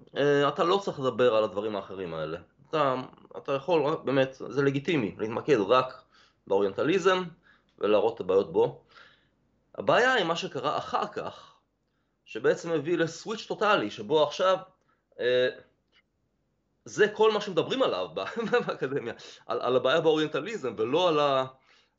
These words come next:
אה, כן, ולא, ולא, נגיד, על העולם הערבי וכל זה, ו-,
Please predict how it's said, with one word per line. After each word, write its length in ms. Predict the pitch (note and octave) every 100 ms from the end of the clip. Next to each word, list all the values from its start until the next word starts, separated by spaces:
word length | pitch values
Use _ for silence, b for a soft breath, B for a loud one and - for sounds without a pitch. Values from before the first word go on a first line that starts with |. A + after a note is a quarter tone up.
| _
אה, 280 | A2+ A#2 A#2 G#2 - - - _ - _ _ _ - G#2+
כן, 200 | D3+ C3+ G#2 F2
ולא, 200 | G#2+ C3
ולא, 440 | E3+ B2 C#3 F#3+ E3
נגיד, 240 | C#3 C3
על 100 | B2
העולם 420 | A#2 A2+ B2+ B2+
הערבי 800 | A#2+ A2+ G#2+ G#2 G2+ G#2+ G#2 D3
וכל 240 | G2+ G2 B2+
זה, 240 | D3
ו-, 60 | B2